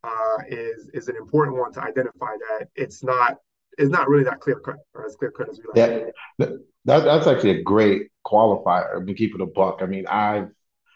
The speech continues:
Speaker 2: I've run into that a few different places in my career. Thankfully, my profession allows me to, like, then want to just move to another company. Um, as a marketer, it's kind of,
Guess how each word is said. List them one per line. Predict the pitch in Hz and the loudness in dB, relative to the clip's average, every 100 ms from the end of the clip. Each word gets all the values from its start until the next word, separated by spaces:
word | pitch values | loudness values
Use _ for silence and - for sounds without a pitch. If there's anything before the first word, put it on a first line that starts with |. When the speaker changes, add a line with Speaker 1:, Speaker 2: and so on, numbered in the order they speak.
| _ _ _ _ _ _ | _ _ _ _ _ _
Speaker 2:
I've | 107 117 | -2 0
run | 113 107 | 2 0
into | 98 - | -2 -6
that | 90 82 - _ _ _ | -6 -6 -8 _ _ _
a | |
few | - 170 156 | -8 -2 0
different | 107 87 - | 0 -2 -6
places | 90 - 76 80 | -8 -8 -12 -10
in | 85 | -10
my | 82 | -10
career. | 85 92 87 85 | -10 -8 -8 -4
Thankfully, | 101 95 92 90 85 80 _ _ | -4 -4 -6 -4 -4 -6 _ _
my | - 82 | -4 -4
profession | 82 - 85 - | -4 -4 -4 -2
allows | 85 80 78 | 0 2 0
me | 82 82 | -2 -8
to, | - | -4
like, | 80 78 | -4 -2
then | 85 80 | -4 -2
want | 78 - | -4 -6
to | 82 | -16
just | - _ - - | -20 _ -20 -4
move | 98 90 | 0 0
to | - | 0
another | 87 76 | -2 -2
company. | - 117 98 82 - - _ _ | 0 0 0 -4 -6 -12 _ _
Um, | 90 87 78 - - | -4 -2 -4 -4 -2
as | - | -2
a | 87 | 2
marketer, | 101 101 87 82 | 0 2 0 -2
it's | 78 | -2
kind | 92 | -2
of, | 82 | -2